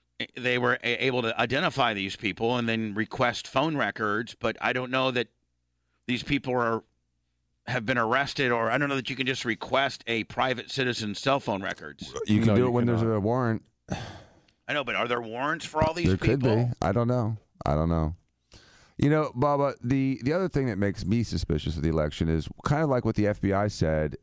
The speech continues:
Speaker 2: in Ozark and what even, uh, Byrd said in Ozark, and that is the numbers don't lie. And when there's outliers or discrepancies in what the numbers should be,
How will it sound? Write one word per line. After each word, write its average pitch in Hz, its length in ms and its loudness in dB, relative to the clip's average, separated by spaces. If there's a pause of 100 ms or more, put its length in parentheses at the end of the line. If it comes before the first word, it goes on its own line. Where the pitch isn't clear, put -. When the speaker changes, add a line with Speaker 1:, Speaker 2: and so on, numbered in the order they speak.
Speaker 2:
in 80 400 2
Ozark 101 500 0 (640)
and 98 260 4
what 104 200 2
even, 110 800 2
uh, 95 220 2
Byrd 113 360 0
said 82 200 2
in 76 80 0
Ozark, 65 540 0
and 85 100 0
that 110 140 2
is 104 160 0
the 98 100 0
numbers 117 360 0
don't 101 240 0
lie. 80 420 0
And 78 100 0
when 80 160 2
there's 117 300 0 (160)
outliers 82 800 2
or 82 220 2
discrepancies 90 880 0
in 73 160 0
what 80 160 0
the 80 80 0
numbers 87 300 0
should 90 260 0
be, 107 240 0